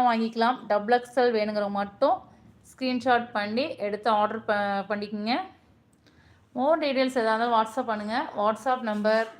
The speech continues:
நைன் ஃபோர் எயிட் சிக்ஸ் ஜீரோ ஃபோர் செவன் ஃபைவ் த்ரீ சிக்ஸ். ஓகே, இதை இந்த, இதில் நான் எல்லா டிஸ்கிரிப்ஷனில் கொடுத்துக்கிறேன். எல்லா லிங்க்குமே இருக்குது. WhatsApp குரூப் லிங்க், WhatsApp சேனல் லிங்க் and வெப்சைட் லிங்க் எல்லாமே நீங்க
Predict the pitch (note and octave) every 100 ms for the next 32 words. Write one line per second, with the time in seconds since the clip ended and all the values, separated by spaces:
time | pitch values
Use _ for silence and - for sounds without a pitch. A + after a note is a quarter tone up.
0 | G#3+ G3+ G#3 A#3 A3+ A#3+ A#3+ B3 - -
1 | G3+ A3+ G#3+ - - C#4+ D4 - G3+ G3+
2 | A#3 A#3+ D#4+ - _ _ _ - A#3+ C4+
3 | C4+ A#3 A#3 A#3+ G#3 G#3+ A#3 A3 A3 A3+
4 | G#3 - A3 G#3 A3+ G#3 - _ _ _
5 | _ - C4+ C#4 C4+ C4 C4 C4+ C4+ B3+
6 | C#4+ D4+ C4 - D4+ D4 D4 A#3 B3 B3+
7 | A#3 A3+ G#3+ A#3 B3 B3 A#3+ C4+ B3+ A3
8 | G#3+ G3+ G#3 G#3 A3 G3+ A#3 A#3+ A#3+ C4+
9 | C4+ G3+ G3+ G#3 A3 - A#3 G#3+ A#3 B3
10 | C#4 - - _ _ - G3 G#3 G3+ G#3
11 | G3+ G3 G3 G3+ B3+ A#3 A3+ C4 D4 -
12 | A3+ A3 A3 A#3+ C4+ C#4+ A#3